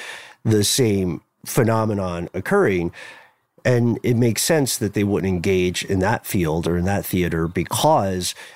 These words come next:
uh, if you are a renter and you want to buy a home in Pittsburgh or Providence,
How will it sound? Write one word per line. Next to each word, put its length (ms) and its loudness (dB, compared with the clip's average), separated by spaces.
uh, 100 0
if 340 0
you 220 2
are 340 0
a 480 0
renter 520 2
and 100 0
you 80 0
want 140 0
to 60 0
buy 260 0
a 80 0
home 500 0
in 300 -2
Pittsburgh 640 -2
or 160 0
Providence, 800 -2